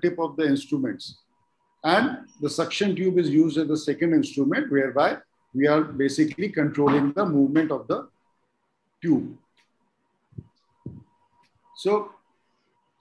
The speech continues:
this endospine, this, this, uh, uh, instrumentation, the zero degree telescope, it offers us a very wide field of vision of the operating area. There is no distortion, and the light generated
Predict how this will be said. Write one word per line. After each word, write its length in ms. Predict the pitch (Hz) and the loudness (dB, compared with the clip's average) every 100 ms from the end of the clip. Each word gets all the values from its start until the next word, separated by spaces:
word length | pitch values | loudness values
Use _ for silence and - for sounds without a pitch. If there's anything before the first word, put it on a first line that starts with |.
| _ _ _ _ _ _ _ _ _ _ _ | _ _ _ _ _ _ _ _ _ _ _
this 380 | 165 220 - - | 2 2 0 -4
endospine, 760 | 156 175 202 - 180 185 185 | -2 0 -2 0 2 2 2
this, 320 | 160 170 - - | 2 0 -4 0
this, 460 | 156 151 - - | 2 2 -4 -4
uh, 380 | 147 135 135 131 | 0 2 2 0
uh, 360 | 139 127 131 143 | -2 0 0 2
instrumentation, 880 | 151 - 180 185 156 156 - 104 110 | 0 0 0 0 2 0 -2 -10 -4
the 100 | 143 | -4
zero 300 | 135 160 175 | 2 2 2
degree 440 | 165 156 165 160 156 | 0 0 0 0 -2
telescope, 580 | 135 147 - 151 143 | -4 -4 -4 -4 -4
it 100 | 156 | -4
offers 360 | 143 139 196 180 | -4 -2 -4 -2
us 140 | 185 185 | -2 -2
a 60 | |
very 360 | 127 123 175 185 | -2 -2 0 0
wide 340 | 139 151 170 | 2 2 0
field 260 | - 143 143 | -2 0 2
of 160 | 151 | 2
vision 300 | 131 135 151 | 0 -2 -2
of 120 | 139 135 | -2 -2
the 80 | |
operating 500 | 127 - 127 151 139 | -2 -2 -8 -2 0
area. 380 | 127 139 135 92 - _ _ _ | 0 -2 -2 -4 -10 _ _ _
There 140 | 147 175 | 2 4
is 100 | 175 | 4
no 140 | 208 | 4
distortion, 680 | 180 - - 170 170 165 143 | 2 0 2 2 2 0 0
and 100 | 139 | 0
the 80 | 147 | 0
light 300 | 139 170 180 | 0 0 0
generated 400 | 151 143 151 | -2 -2 -2